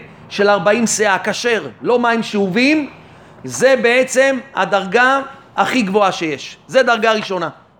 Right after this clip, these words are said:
דרגה שנייה, אם אדם לא יכול, אדם יטבול במקווה שזה מים שאובים. מים שאובים, מותר, אפילו בריכה.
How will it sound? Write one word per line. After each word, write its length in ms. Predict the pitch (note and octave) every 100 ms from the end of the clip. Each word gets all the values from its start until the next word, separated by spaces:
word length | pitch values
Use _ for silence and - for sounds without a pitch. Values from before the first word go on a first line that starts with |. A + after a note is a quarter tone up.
| _ _ _ - - - -
דרגה 380 | F#3 F3+ C4+
שנייה, 520 | C#4 A3 B3 B3+ C4 C#4 C4 - - _ F#3+
אם 140 | G#3
אדם 280 | G3+ B3+ B3
לא 60 |
יכול, 540 | B3 A3 D#3+ B3 C#4 C4 - - - - _ _ -
אדם 380 | F3 B3 B3+
יטבול 540 | A#3 - F#3 B3 G#3+ E3+
במקווה 580 | D3 G#3 B3 A3+ C#4 C#4+ C#4 - -
שזה 260 | F#3+ F3
מים 260 | G#3+ A#3+ B3
שאובים. 500 | - A#3 G#3 A3 D3+ - - - - - - - - - - - - -
מים 260 | C#4 C#4+
שאובים, 500 | C#4 C#4 C4+ C4+ B3+ A3 - - -
מותר, 400 | A3 A3+ C#4+ A#3+ -
אפילו 240 | G#3+ C#4+
בריכה. 400 | A#3 C4+ - C4